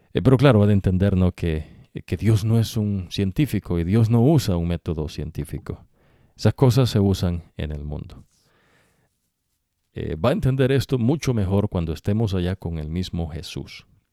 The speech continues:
Y claro, ves, Jesús es Yahweh del Antiguo Testamento, es decir, no Jehová del Antiguo Testamento.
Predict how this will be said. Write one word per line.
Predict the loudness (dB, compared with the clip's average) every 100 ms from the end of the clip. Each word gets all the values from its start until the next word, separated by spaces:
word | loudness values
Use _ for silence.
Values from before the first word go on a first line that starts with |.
| _ -20 _ -20 -20 _ _ -20 _ _ -8
Y |
claro, | -2 0 0
ves, | -2 -6
Jesús | -8 -8 -2 0 0 0 -6 -10 _ _ -20 _ _ _ -2
es | 0 0 -2 -10 _ -10
Yahweh | -4 -2 -2 -2 -6 -10 -16 _ _ _ _ _ _
del | -4 -4
Antiguo | -4 -2 0 2 0
Testamento, | -4 -8 -8 -10 -8 -4 -2
es |
decir, | -2 -2 -2 0
no | -2
Jehová | -2 -2 -2 -2 -4 -8 -14 _ _ _ _ _ _ _ _ _ -6
del | -4
Antiguo | -4 -2 -2 0
Testamento. | -4 -8 -8 -8 -8 -12